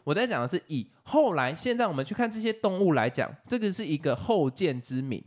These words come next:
就是你看这些动物关在笼子里面，你觉得那个东西叫做幸福吗？当然以畜产的角度来讲，OK 啊，那是我们进步，我从来不否定人类在这个方面的进步，OK。而且我觉得你提出这个观点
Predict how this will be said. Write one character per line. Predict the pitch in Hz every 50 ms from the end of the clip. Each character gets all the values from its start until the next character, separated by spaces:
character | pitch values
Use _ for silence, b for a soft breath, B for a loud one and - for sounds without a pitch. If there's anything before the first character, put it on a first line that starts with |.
| 139
就 | 143 180 180
是 | 196 190
你 | 156 120
看 | 101 - 165 156
这 | 151 156
些 | 151
动 | 151 156 143 135
物 | 127 104 b b b b b b b
关 | b 185 180 185 196
在 | 190 180 156
笼 | 135 120 117 127 147
子 | - 147
里 | 123 113 101
面， | 123 151 165
你 | 180 180
觉 | 160 - 226
得 | 254 277
那 | 294 302
个 | 262
东 | 240 240 240
西 | 240
叫 | 233 247 240
做 | 247 240
幸 | 233 - 247 233 208 180
福 | - - 120 107
吗？ | 110 120 123 123 127 135 - B B B B -
当 | 254 294
然 | - 247 175
以 | 156
畜 | 151 - - 302 294
产 | 262 - 156 143
的 | 143
角 | 139 - 123 113
度 | 123 185 190 175
来 | 151 131
讲， | 131 139 127 98 - - _ _ _ _ _ _
OK | - 123 127 127 135 139 123 120
啊， | 120 120 117 123 135
那 | 143 147
是 | 147 - 160
我 | 131 107
们 | 107 110
进 | - 143 135
步， | 135 120
我 | 117 117 123
从 | 127 - 147 143 156 180
来 | 170 170
不 | - 226 208
否 | - - - - 98 95
定 | 143 175 165 147
人 | 127 117 117
类 | 135 160 156
在 | 151 - 165 147 127
这 | - - 208 190
个 | 175 - 135 113
方 | - - 131 131
面 | 151 151 139 117
的 | 107 101
进 | - - 139 123
步， | 127 131 139 127 -
OK。 | - 104 101 - 101 - - 117 110 113
而 | 139 151 151
且 | - 254 220
我 | 170 143
觉 | 147 175
得 | 196 208
你 | 190 156
提 | - - 165 160
出 | - 202 190
这 | 202 214
个 | 190
观 | - 170 170 185
点 | 175 127 -